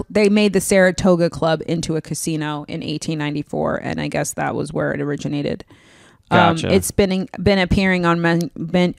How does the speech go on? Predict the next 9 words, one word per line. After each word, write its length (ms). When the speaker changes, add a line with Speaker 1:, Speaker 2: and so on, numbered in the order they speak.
Speaker 1:
on 220
U 240
S, 360
sorry, 460
I 80
can't 260
read, 260
it's 200
hard, 340